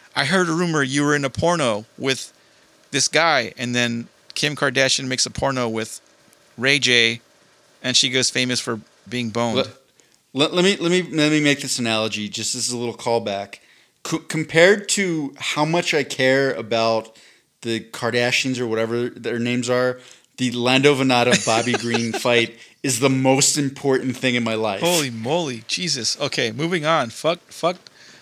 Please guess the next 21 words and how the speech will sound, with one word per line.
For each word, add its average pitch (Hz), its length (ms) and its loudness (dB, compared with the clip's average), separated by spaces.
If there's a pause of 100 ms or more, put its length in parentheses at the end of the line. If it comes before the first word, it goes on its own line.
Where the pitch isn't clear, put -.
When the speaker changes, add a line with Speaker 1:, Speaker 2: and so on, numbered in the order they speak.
(260)
Speaker 1:
fuck, - 420 -4
uh, 170 420 2 (920)
the, 127 140 -10 (160)
the, 123 180 -8
the 113 140 -12
Kardashians. 123 580 -2
Speaker 2:
No, 196 240 10
don't 160 240 8
fuck 254 220 6
them. 131 200 6
Don't 156 220 6
care. 196 320 8
Don't 139 140 8
want 156 100 10
Speaker 1:
No. 165 60 8
Speaker 2:
anything 165 160 4
to 151 80 4
do 160 100 8
with 208 140 6
them. 110 260 0 (1080)
Speaker 1:
Yeah, 131 280 0